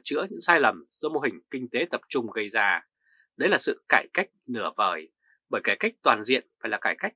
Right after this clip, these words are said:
cả kinh tế lẫn chính trị. Hàn Quốc xuất phát từ một chế độ độc tài quân phiệt, nhưng nhờ vào cải cách kinh tế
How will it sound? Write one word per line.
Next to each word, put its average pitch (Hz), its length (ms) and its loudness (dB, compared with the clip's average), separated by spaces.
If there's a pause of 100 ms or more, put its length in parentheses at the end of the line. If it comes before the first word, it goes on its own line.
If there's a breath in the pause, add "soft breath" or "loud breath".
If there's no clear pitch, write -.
(100)
cả 92 180 2
kinh 131 220 -4
tế 117 280 0 (300)
lẫn 123 280 -2 (120)
chính 113 220 -8
trị. - 220 -6 (760)
Hàn 135 240 8
Quốc 214 180 4 (140)
xuất - 240 -4
phát 220 200 10
từ 139 80 -4
một 107 140 -10 (100)
chế 160 160 0
độ 165 200 4
độc 101 200 -6
tài 92 300 4
quân 151 220 -4
phiệt, 110 220 0 (440)
nhưng 190 200 0
nhờ 156 140 6
vào 101 120 -2
cải 92 220 2
cách 180 140 2 (120)
kinh 117 200 -4
tế 117 280 0